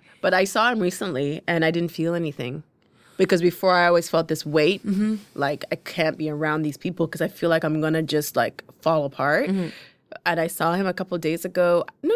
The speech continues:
Speaker 1: no, it was the same day that I did the speech.
Speaker 2: Oh, damn.
Speaker 1: A manifesto, and I felt nothing.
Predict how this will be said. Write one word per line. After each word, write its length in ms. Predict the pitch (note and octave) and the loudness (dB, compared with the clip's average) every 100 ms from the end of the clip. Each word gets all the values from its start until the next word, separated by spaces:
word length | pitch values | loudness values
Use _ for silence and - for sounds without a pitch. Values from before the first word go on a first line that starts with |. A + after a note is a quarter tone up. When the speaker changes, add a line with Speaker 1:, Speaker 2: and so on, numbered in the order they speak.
| A#4+ | 2
Speaker 1:
no, 140 | D4 - | 2 2
it 40 | |
was 100 | A#3 | -2
the 60 | A#3 | -2
same 260 | - B3+ | -2 0
day 120 | B3 A3+ | 2 2
that 140 | A3+ | 0
I 40 | |
did 180 | G3 G3 | -2 -4
the 80 | F#3 | -6
speech. 460 | - G#3+ E3 - - | -10 -8 -8 -8 -2
Speaker 2:
Oh, 140 | G#3 F#3+ | 0 0
damn. 340 | E3+ F#3+ D#3+ | 2 0 2
Speaker 1:
A 80 | F3 | 2
manifesto, 720 | F3+ F3+ F3+ G#3+ - D3 C#3+ - | 4 2 2 0 2 2 2 2
and 140 | E3+ | 0
I 80 | E3+ | 0
felt 340 | E3 D#3+ D#3+ C#2 | 0 0 0 0
nothing. 540 | D#3+ D#3 F#3+ D3 D3 | -4 -4 -6 -6 -8